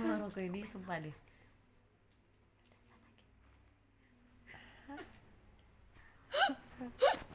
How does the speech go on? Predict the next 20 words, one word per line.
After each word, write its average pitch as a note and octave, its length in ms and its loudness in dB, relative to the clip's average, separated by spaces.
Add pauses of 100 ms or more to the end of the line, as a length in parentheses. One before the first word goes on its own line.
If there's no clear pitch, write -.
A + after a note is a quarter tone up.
(1080)
Nggak, G3+ 220 6
ya G3+ 180 2
pokoknya G3 460 2
tuh A#3 120 -2
kalau G3 240 2
administrasinya F#3 680 -4
tuh G#3 100 -12
suka G#3 200 -6
nggak E3+ 220 -2
jelas D#3+ 220 -2
gitu E3 220 -8
loh. E3 240 -2
Kan F#3+ 180 -4
kita F#3 240 -6
misalnya F3 540 -2 (300)
udah D3+ 240 -8
pas C#3+ 180 -10
daftar D3+ 420 -10
itu - 320 -8 (760)
ngasihin, D#3 580 -6